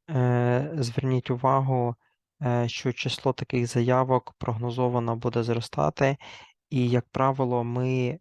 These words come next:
е, вже в наступному, е, місяці, в березні, в першу п'ятницю, можемо побачити ефект від такої новини. Тобто, е, в цьому,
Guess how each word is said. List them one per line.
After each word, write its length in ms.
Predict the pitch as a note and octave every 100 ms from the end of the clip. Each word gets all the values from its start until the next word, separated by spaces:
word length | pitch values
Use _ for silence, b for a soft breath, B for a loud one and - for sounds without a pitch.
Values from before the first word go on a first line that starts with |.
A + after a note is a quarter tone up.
| -
е, 140 | B2 A#2 A#2
вже 200 | A2+ B2
в 80 | A#2+
наступному, 600 | A#2 - B2+ A#2+ A#2 A#2+
е, 260 | C3+ B2 A#2+
місяці, 540 | B2 D#3 D3 - C3
в 100 | B2
березні, 580 | A#2+ B2 C#3+ C3 C3+ C3+ B B B -
в 120 | -
першу 320 | - - A2+
п'ятницю, 500 | - B2 C3 B2 A#2
можемо 500 | A#2 A#2+ A#2 A#2 A2+
побачити 580 | - B2 A#2 - - -
ефект 440 | - B2+ - - - D#3+
від 260 | A#2+ A#2
такої 400 | - - A#2 A#2
новини. 640 | A2+ A#2 A#2+ A#2 A2 B2 C3
Тобто, 400 | - C3 - A#2+ - B B - _ _ _ _ _ _ _ _ _ - E3+
е, 720 | B2+ A#2+ A#2 A2+ A#2 - - - _ _ _ _ -
в 60 |
цьому, 540 | - C#3 B2+ B2 B2